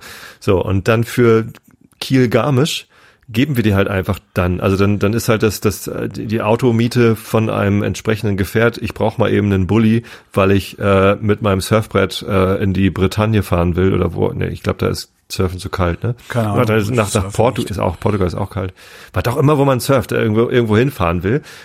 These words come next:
Speaker 1: ähm, dann, ähm, dann, dann geben wir dir halt einfach das Auto und das ist halt im Preis mit drin. So,
Speaker 2: Ja.
Speaker 1: vergiss es. Also das, das soll nicht mehr deine Sorge sein. Das könnten die machen.
Speaker 2: Ja, ja,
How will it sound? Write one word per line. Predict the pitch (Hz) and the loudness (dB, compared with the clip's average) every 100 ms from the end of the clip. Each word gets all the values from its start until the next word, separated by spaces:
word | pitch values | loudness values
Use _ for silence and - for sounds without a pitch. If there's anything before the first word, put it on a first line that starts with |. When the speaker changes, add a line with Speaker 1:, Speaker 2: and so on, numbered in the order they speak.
| - _ | -20 _
Speaker 1:
ähm, | 104 98 98 98 - _ _ _ _ _ - | 2 2 2 -2 -8 _ _ _ _ _ -8
dann, | - 101 101 107 | 0 2 2 2
ähm, | 110 98 95 95 87 - - _ _ _ - | 2 2 2 0 -2 -8 -20 _ _ _ -4
dann, | 92 90 | -4 0
dann | 101 | 0
geben | 107 117 | 2 2
wir | |
dir | 117 | 2
halt | 110 | 2
einfach | 113 104 | 0 0
das | |
Auto | 107 123 - | 0 0 0
und | 87 | -2
das | 92 | -2
ist | 98 | 0
halt | 107 | 0
im | 107 | -2
Preis | - 104 - | -2 -2 0
mit | 104 - | -2 0
drin. | 104 71 - | 0 -2 -8
So, | - 87 80 78 - | -8 -4 -4 -6 -10
Speaker 2:
Ja. | 120 | -6
Speaker 1:
vergiss | 95 104 | -2 -2
es. | 87 - | -4 -6
Also | 92 | -4
das, | 85 98 - | -2 -2 -2
das | 98 | -2
soll | - 107 | 0 0
nicht | 110 | 0
mehr | 104 | 0
deine | 98 95 90 | 0 2 2
Sorge | 92 98 78 | 2 0 -2
sein. | 73 73 | -6 -10
Das | - | -4
könnten | 123 117 | -4 0
die | |
machen. | 117 139 78 - _ _ _ _ | -2 -2 -8 -12 _ _ _ _
Speaker 2:
Ja, | 151 139 123 117 117 117 117 151 202 240 - - - _ | -4 -2 -2 -4 0 2 4 2 2 -2 -6 -20 -20 _
ja, | 143 135 90 - | 0 0 -2 -6